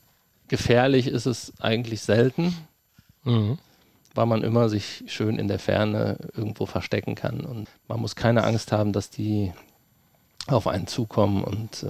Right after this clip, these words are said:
Speaker 1: äh, äh, dann direkt irgendwie angreifen.
Speaker 2: Das ist kein direkter Shooter, sondern mehr so, du sollst die Story erleben und hast halt
Speaker 1: Es ist, es ist
Speaker 2: Kampfsequenzen.
Speaker 1: mehr Story, ja. Die Story ist ganz gut erzählt. Man kriegt dann natürlich auch mehr, äh, Informationen,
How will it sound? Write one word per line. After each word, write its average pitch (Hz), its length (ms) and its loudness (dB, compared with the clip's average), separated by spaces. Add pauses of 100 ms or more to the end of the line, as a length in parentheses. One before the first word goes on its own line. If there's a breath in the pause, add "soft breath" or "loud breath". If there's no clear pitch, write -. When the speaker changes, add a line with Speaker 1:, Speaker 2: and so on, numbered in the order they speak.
(460)
Speaker 1:
äh, - 60 -6
äh, 117 80 -4
dann 104 180 0
direkt - 320 2
irgendwie - 640 -4 (320)
angreifen. 101 720 -2
Speaker 2:
Das 110 180 -6
ist - 100 -12
kein 123 180 2
direkter 117 380 0
Shooter, 127 360 -2
sondern 110 360 0
mehr 104 180 0
so, 104 300 -4 (360 loud breath)
du - 60 -20
sollst - 280 -2
die 117 40 -8
Story 117 380 0
erleben 110 360 0
und 98 160 -2
hast 101 240 -6
halt 98 160 -6 (140)
Speaker 1:
Es 120 220 6
ist, - 0 -
es 139 240 4
ist 113 80 0
Speaker 2:
Kampfsequenzen. - 340 6
Speaker 1:
mehr 143 140 10
Story, 110 480 6
ja. 92 240 4 (100)
Die 98 60 -4
Story 143 340 4
ist 120 180 -2
ganz 113 220 -2
gut 143 220 -2
erzählt. 135 580 2 (320 loud breath)
Man 117 140 0
kriegt 139 260 4
dann 147 80 8
natürlich 131 340 4
auch 110 200 2
mehr, 131 680 4
äh, - 460 -4
Informationen, 127 1000 2